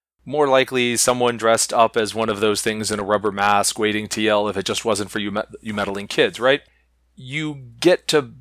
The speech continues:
semi-randomize those, though, because you pick one of five starting cards at the beginning of the game, and that sorts those scenarios, the twenty-five scenarios that come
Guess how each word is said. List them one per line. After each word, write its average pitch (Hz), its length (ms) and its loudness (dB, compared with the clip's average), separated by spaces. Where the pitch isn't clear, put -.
semi-randomize 117 1500 2
those, 69 600 -8
though, 107 420 2
because 117 480 -2
you 120 100 -6
pick - 240 0
one 127 220 0
of 120 100 -2
five 117 320 4
starting 120 520 0
cards 135 400 2
at 139 80 -2
the 147 80 2
beginning 147 300 -2
of 143 40 -2
the 147 60 -4
game, 151 380 -2
and 123 300 2
that 135 480 2
sorts - 840 0
those 123 460 0
scenarios, 131 960 2
the 117 80 -2
twenty-five 127 520 0
scenarios 117 500 0
that - 220 -6
come 185 400 -4